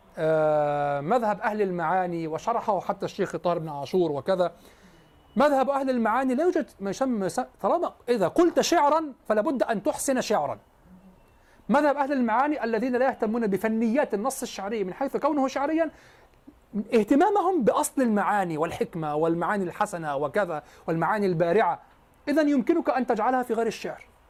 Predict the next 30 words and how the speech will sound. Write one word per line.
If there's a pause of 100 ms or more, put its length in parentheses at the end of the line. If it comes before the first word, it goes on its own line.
(460)
صح؟ (1080)
فليس
مذهبًا
في
الحقيقة. (800)
فحينما
يقولون (340)
العبرة
باللفظ، (840)
ماذا
يريدون
باللفظ؟ (260)
عبد
القاهر
يقول
لك
في
الصفحة
الرابعة
بعد
ستين، (1500)
من
بعد
قول-،
قوله
قيل
له
في
أول
الصفحة: